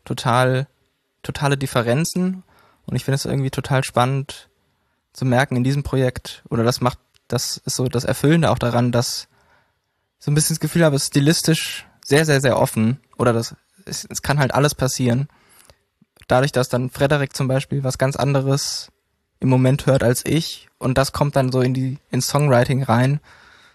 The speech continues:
und irgendwie ist das wie so ein, wie so ein Spielplatz, wo man alles machen kann. Man kann, es gibt irgendwie keine,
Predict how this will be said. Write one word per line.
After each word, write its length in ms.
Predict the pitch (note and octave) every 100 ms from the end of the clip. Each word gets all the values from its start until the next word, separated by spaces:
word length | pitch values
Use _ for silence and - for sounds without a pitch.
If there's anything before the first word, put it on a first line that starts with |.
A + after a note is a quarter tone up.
| _ _ _ _ -
und 560 | C3+ B2 A#2+ - - _ _ _ _ _ _ _ -
irgendwie 220 | C#3 C#3+
ist 100 | C#3
das 160 | C#3+ -
wie 60 |
so 80 | C#3
ein, 120 | C#3 - C3
wie 100 | C3+
so 80 |
ein 60 | D#3
Spielplatz, 540 | - D#3+ E3 C3 -
wo 80 | B2+
man 180 | B2 A#2
alles 320 | - C3+ C#3 C3
machen 260 | C3+ A#2+
kann. 300 | - A#2+ A#2
Man 120 | B2
kann, 260 | - B2 C3 _ _ _ _ _ _ _
es 80 | -
gibt 220 | C#3+ -
irgendwie 240 | C3 C#3 C3
keine, 600 | D3 C#3 C3+ C3 C3+